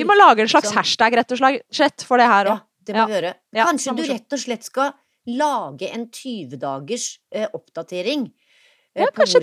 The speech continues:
Speaker 2: hvordan det går.
Speaker 1: Ja, det kan hende
Speaker 2: Fordi
Speaker 1: jeg skal
Speaker 2: da
Speaker 1: gjøre det.
Speaker 2: er du nødt til å skjerpe deg litt også, vet du.
Speaker 1: Ja, at det er sånn, «Å ja, når den tjue-dagers, når den oppdateringen kommer, så må det ha skjedd noe», liksom.
Speaker 2: Nei,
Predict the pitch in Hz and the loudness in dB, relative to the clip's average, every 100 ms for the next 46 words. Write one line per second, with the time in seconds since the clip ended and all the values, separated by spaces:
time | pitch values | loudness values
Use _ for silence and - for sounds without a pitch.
0 | 539 180 202 180 190 302 _ _ _ - | 4 -2 -6 -4 -4 -4 _ _ _ 4
1 | 208 494 311 359 359 330 240 190 427 427 | 6 6 2 2 4 4 2 2 4 6
2 | - 254 - - 240 277 247 220 - _ | 6 2 -2 -6 -6 -4 -4 -6 -8 _
3 | - 240 254 - 208 226 247 240 285 277 | -6 -4 -6 -6 -4 -2 -2 -4 -4 -4
4 | 214 190 _ _ _ _ - 240 262 254 | -6 -6 _ _ _ _ -6 2 4 4
5 | 269 269 254 - 262 247 247 240 240 262 | 2 0 -2 2 4 4 4 -2 -4 -10
6 | 208 196 202 214 233 220 208 196 - 196 | -4 -4 -2 -4 -6 -4 -4 -6 -10 -6
7 | 202 214 214 196 185 226 208 190 202 185 | -6 -6 -8 -12 -10 -10 -10 -8 -8 -8
8 | 170 165 175 262 370 _ _ - 214 220 | -12 -16 -8 -4 -4 _ _ -6 2 4